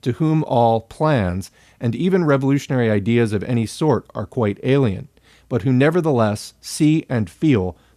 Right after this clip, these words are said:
the necessity for an armed struggle when they witness the atrocities perpetrated by the police, the Cossacks, and the Black Hundreds against unarmed citizens.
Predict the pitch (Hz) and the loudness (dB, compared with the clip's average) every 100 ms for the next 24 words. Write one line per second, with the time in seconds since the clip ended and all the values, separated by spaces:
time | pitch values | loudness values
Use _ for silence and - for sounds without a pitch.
0 | - 113 104 - 156 151 147 143 113 110 | -4 -2 0 0 0 0 0 0 -2 -4
1 | - 113 107 - - 131 123 127 - _ | -2 0 -2 -4 -2 0 2 0 -2 _
2 | _ - 127 170 170 147 139 131 - 113 | _ -2 2 2 4 2 2 -2 -2 -2
3 | - 123 127 131 117 - 135 131 117 123 | 0 -2 0 -2 -4 -2 -4 -4 -2 0
4 | 113 95 95 92 - 139 156 147 - _ | 0 -2 -6 -6 -4 0 0 -2 -10 _
5 | _ - - 135 143 147 135 - - _ | _ -20 -2 0 2 2 0 -4 -20 _
6 | _ _ 127 143 151 123 127 131 - 131 | _ _ 0 2 2 2 2 2 0 0
7 | 117 113 98 - 120 117 113 - - 123 | 2 0 -2 -8 -4 -2 -2 -4 -8 -2
8 | 107 104 95 - 101 - 104 92 - | 0 -2 -4 -4 -4 -4 -6 -8 -14